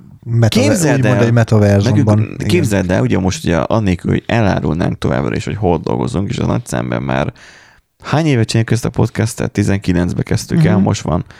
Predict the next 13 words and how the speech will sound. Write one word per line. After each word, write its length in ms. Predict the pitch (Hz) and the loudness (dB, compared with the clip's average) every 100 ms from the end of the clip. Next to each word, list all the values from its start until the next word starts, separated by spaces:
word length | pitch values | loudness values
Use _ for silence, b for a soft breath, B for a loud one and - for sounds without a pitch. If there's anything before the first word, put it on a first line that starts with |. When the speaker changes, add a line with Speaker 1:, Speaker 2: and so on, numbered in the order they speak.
| B B - | B B -6
Speaker 2:
kétezer-huszonhárom. 1200 | 101 98 95 92 90 - 87 98 60 62 60 76 | -2 0 -2 -2 -2 -2 -4 -2 -2 -2 -2 -4
Tehát 220 | - 101 | -6 -4
az, 180 | 113 - | -4 -2
hogy 220 | - 117 - B B B B | -2 -4 -6 B B B B
ennyi 160 | 127 | 0
időt 160 | 117 90 | 2 2
nem 180 | 90 90 | 0 0
árultuk 320 | 90 87 - | 0 -2 -2
el, 60 | 85 | -2
és 120 | 85 | -2
nem 100 | 85 | -6
is 60 | |
fogjuk. 600 | 90 - 90 - - - | -6 0 0 0 -8 -10